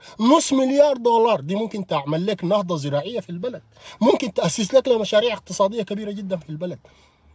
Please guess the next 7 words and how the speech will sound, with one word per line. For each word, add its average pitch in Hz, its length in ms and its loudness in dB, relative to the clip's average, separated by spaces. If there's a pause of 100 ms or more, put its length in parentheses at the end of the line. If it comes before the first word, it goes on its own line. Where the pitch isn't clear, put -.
(280)
أنت 277 180 6
تمشي 277 260 4
تدفع 233 380 2
ساكت؟ 349 320 2 (1500)
تدفع 349 280 4
قروش 339 260 6
ساكت؟ 554 360 6